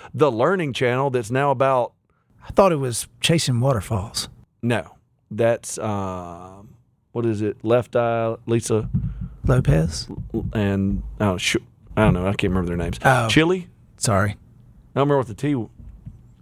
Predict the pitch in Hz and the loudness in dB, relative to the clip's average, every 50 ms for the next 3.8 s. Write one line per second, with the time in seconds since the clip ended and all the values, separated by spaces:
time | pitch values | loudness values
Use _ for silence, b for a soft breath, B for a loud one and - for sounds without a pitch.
0 | - - 196 196 185 175 170 180 190 190 175 156 147 147 156 156 139 135 - - | -2 0 2 2 2 2 4 4 4 4 4 2 2 2 2 2 2 0 -2 -2
1 | 147 131 117 120 117 - - - - - 104 104 - - - - - - - 131 | -2 -2 0 -2 -4 -6 -6 -12 -10 -6 -6 -6 -6 -8 -14 -18 -12 -6 -4 -4
2 | 107 - B B B B B B B B B B B B _ _ _ - - - | -4 -4 B B B B B B B B B B B B _ _ _ -6 -4 -2
3 | - - - 240 254 254 214 165 123 107 104 107 123 135 160 | 0 0 2 4 4 4 4 4 2 0 0 0 -2 -2 -4